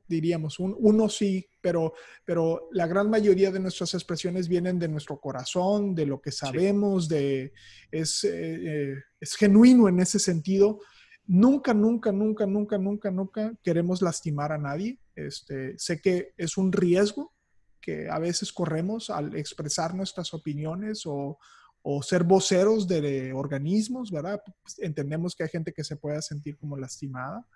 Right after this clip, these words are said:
Speaker 1: pero, pero bueno, pues siempre estamos muy abiertos al diálogo y a platicar y, y eso es lo que queremos. Queremos hacer un espacio de diálogo y de, y de enseñanza y, y de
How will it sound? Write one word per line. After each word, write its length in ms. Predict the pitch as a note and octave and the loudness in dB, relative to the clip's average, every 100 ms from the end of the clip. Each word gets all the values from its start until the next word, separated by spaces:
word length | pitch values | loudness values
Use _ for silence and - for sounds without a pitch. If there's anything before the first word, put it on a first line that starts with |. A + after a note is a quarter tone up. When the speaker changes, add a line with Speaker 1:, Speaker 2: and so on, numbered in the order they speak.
| _ _ - - _ | _ _ -20 -20 _
Speaker 1:
pero, 680 | F3 E3+ E3+ D#3+ D3+ C#3+ - _ | 2 4 4 2 0 -4 -12 _
pero 200 | E3 D#3 | -4 -2
bueno, 260 | F3+ A#3+ A#3 | 0 -2 -4
pues 140 | F#3 | -4
siempre 240 | - F3+ G3 | -2 -2 -2
estamos 380 | - F3+ F#3 F3+ | -2 -2 -2 0
muy 200 | F3+ G3 | 2 2
abiertos 520 | F3 E3 D#3+ F3 D#3+ | 0 -2 -4 -8 -8
al 140 | C#3+ | -6
diálogo 640 | C#3 C#3 D#3+ E3 F3 E3 D#3+ | -4 -4 -4 -4 -6 -6 -6
y 120 | C#3+ | -6
a 180 | B2+ B2+ | -6 -10
platicar 840 | C#3 B2 C#3 - C#3+ D3 D#3+ D#3+ | -10 -10 -10 -10 -8 -6 -4 -4
y, 300 | D3 C3 C3 _ _ _ | -4 -6 -10 _ _ _
y 160 | - E3+ | -2 2
eso 220 | F#3 - | 2 2
es 60 | G#3+ | 4
lo 140 | G#3 | 4
que 120 | G#3+ - | 4 0
queremos. 420 | F3+ G#3+ A3 - | 0 0 -2 -4
Queremos 380 | E3+ E3+ F3+ F3+ | -4 -4 -4 -4
hacer 200 | E3+ E3+ | -4 -4
un 140 | E3+ | -4
espacio 520 | E3+ - D#3 D3+ F3 | -6 -6 -6 -6 -6
de 140 | D#3 C#3+ | -4 -4
diálogo 600 | C#3+ C#3 C#3+ D3+ D3 C#3 | -2 -4 -4 -6 -6 -4
y 100 | C3+ | -6
de, 360 | C3 B2+ B2 - _ _ _ _ _ | -8 -10 -12 -16 _ _ _ _ _
y 160 | C#3 C3 | -8 -6
de 360 | B2+ B2+ C3 | -8 -8 -8
enseñanza 920 | C#3+ - D3 C#3+ C#3 D3+ D3+ D#3+ D3 | -6 -6 -6 -6 -8 -8 -8 -8 -8
y, 380 | C#3 C3 B2+ D3+ - | -8 -8 -10 -12 -14
y 180 | C#3 | -14
de 340 | C3+ A#2+ B2+ | -12 -14 -14